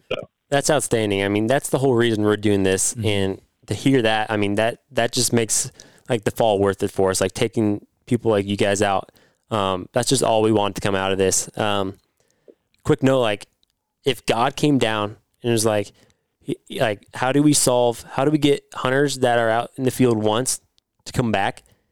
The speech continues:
Speaker 2: I'd send 'em through Dylan's hunt. Miss some big giant muley bucks, 'cause
Speaker 3: <laughs>
Speaker 2: a hundred, a hundred out of those hundred hunters are gonna come
Speaker 3: Yeah.
Speaker 2: back and wanna hunt again.
Speaker 3: Mm-hmm.
Speaker 2: So in the end, it worked out, set that seed for both you guys. So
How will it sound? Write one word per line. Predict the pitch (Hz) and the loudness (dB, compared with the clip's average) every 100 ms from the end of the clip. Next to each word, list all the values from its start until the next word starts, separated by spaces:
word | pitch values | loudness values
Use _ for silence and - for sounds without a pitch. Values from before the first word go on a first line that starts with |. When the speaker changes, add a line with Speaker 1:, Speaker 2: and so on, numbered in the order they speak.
| _ _ _ _ _ | _ _ _ _ _
Speaker 2:
I'd | 110 104 104 | -2 -2 -2
send | - 110 | 0 0
'em | 110 | 0
through | 110 | -2
Dylan's | 104 101 95 - | 2 2 0 -2
hunt. | 95 95 _ _ _ _ - | -4 -6 _ _ _ _ -4
Miss | 123 120 | 0 2
some | 139 117 | 0 0
big | 120 120 | 0 0
giant | 123 117 110 | 0 0 0
muley | 110 113 110 | 2 4 2
bucks, | 104 104 - | 0 0 0
'cause | 208 | 2
Speaker 3:
<laughs> | 185 - | 2 2
Speaker 2:
a | 180 143 165 123 | 2 0 0 -2
hundred, | 117 147 151 156 151 | -2 0 0 0 0
a | 147 - 117 | -2 -2 -2
hundred | 147 165 151 | 0 0 2
out | 147 | 2
of | 139 | 2
those | 139 131 110 - | 2 2 -2 -6
hundred | 117 - 135 117 | -6 0 0 2
hunters | 123 113 110 | 0 0 0
are | |
gonna | 110 110 | 0 0
come | 101 113 | 0 0
Speaker 3:
Yeah. | |
Speaker 2:
back | 110 107 107 | 0 -2 -2
and | 110 113 | -2 0
wanna | 110 107 | 0 0
hunt | 113 104 | -2 -2
again. | 104 107 98 | 0 0 -2
Speaker 3:
Mm-hmm. | 95 98 87 87 | -4 -6 -6 -6
Speaker 2:
So | 90 127 110 98 - _ - - - | 0 2 2 -2 -10 _ -20 -8 0
in | 139 | 2
the | 151 | 4
end, | 139 127 | 2 2
it | 123 | 2
worked | 127 127 123 | 2 2 0
out, | 117 120 - | 0 -4 -4
set | - 127 127 | 0 0 2
that | 120 120 | 0 0
seed | - 120 110 | 0 0 -2
for | - | -2
both | 110 107 110 | -2 -2 0
you | 107 | 0
guys. | 107 104 104 | 0 0 0
So | - 104 | 0 0